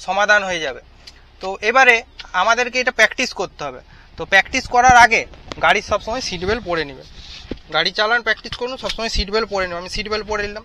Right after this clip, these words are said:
এবারে এখানে ক্লাচটা কীভাবে প্র্যাকটিস করবেন, আমি একটা ফাঁকা গলির মধ্যে এসেছি রাস্তায়, তো আপনারা মাঠেও করতে পারেন, ফাঁকা যে জায়গা ঘরের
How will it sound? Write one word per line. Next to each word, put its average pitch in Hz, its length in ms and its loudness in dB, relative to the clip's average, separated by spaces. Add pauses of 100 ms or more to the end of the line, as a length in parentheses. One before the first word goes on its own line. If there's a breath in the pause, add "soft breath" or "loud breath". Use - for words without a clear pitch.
(380 loud breath)
এবারে 262 220 4
এখানে 269 180 2 (100)
ক্লাচটা 220 360 4 (100)
কীভাবে 254 360 -4
প্র্যাকটিস - 360 -2
করবেন, 139 200 -10 (100)
আমি 226 160 -2
একটা 247 200 -4
ফাঁকা 214 240 4 (140)
গলির 208 320 -4
মধ্যে 220 280 -6
এসেছি 170 200 -8 (100)
রাস্তায়, - 320 0 (320 loud breath)
তো - 120 2
আপনারা 226 300 2
মাঠেও 233 300 0
করতে - 260 -4
পারেন, 202 160 0 (100)
ফাঁকা 214 200 2 (140)
যে 208 60 -4 (100)
জায়গা 190 220 4 (220)
ঘরের 175 240 0